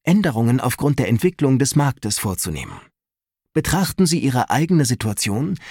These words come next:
und entscheiden Sie, wie viel Geld Sie investieren können. Mein Motto lautet, investieren Sie jeden Monat so viel, wie Sie momentan erübrigen können.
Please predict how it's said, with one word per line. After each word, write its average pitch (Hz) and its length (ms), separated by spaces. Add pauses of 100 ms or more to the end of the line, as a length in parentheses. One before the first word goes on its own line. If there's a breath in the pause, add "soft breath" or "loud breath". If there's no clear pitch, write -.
(300 loud breath)
und 151 160
entscheiden 135 420
Sie, 147 180
wie 202 140
viel 180 240
Geld 127 260
Sie 104 160
investieren 117 560
können. - 300 (760)
Mein 120 280
Motto 135 300
lautet, 147 460 (520 loud breath)
investieren 165 540
Sie 151 100
jeden 180 300
Monat 135 340
so 170 160
viel, 143 360
wie 139 80
Sie 117 140
momentan 131 540
erübrigen 104 540
können. - 220